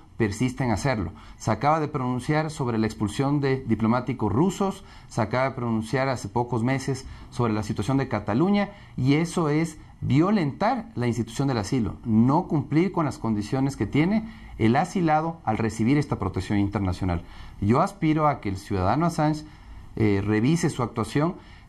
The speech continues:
que el canciller, eh, de la República, eh, eh, entregue los insumos técnicos al presidente de la República para que puedan tomar una decisión rápida,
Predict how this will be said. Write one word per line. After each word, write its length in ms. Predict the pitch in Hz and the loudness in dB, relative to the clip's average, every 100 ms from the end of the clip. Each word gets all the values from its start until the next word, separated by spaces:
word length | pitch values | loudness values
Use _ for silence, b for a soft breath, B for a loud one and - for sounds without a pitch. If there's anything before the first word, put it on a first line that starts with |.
| - | -2
que 100 | 117 | 2
el 160 | 110 107 | 4 2
canciller, 720 | 113 110 110 120 147 165 156 - | -2 -2 -2 0 0 -2 -8 -6
eh, 420 | 113 104 101 98 | -2 0 0 0
de 100 | 113 | 2
la 160 | 107 107 | 2 0
República, 720 | 107 147 151 151 151 147 B B B | 0 2 4 2 0 -2 B B B
eh, 420 | - 101 98 95 95 | -2 0 0 0 -2
eh, 240 | 62 73 - - - | -4 -6 -6 -6 2
entregue 500 | 110 110 170 185 139 | 2 4 0 2 0
los 120 | 117 | 0
insumos 400 | 110 147 143 - | 0 2 0 0
técnicos 380 | 131 131 135 104 | -2 0 0 -2
al 80 | |
presidente 320 | 98 104 127 139 | 0 0 0 0
de 60 | |
la 80 | 123 | -2
República 480 | 107 127 143 135 - | -2 -2 -2 -2 -2
para 160 | 107 | -2
que 80 | 104 | -2
puedan 240 | 98 135 135 | -4 -4 -2
tomar 240 | 120 127 | 0 0
una 140 | 135 | 0
decisión 440 | 110 113 107 131 127 | -2 -2 -2 -2 0
rápida, 500 | 123 123 135 135 | 0 0 -2 -4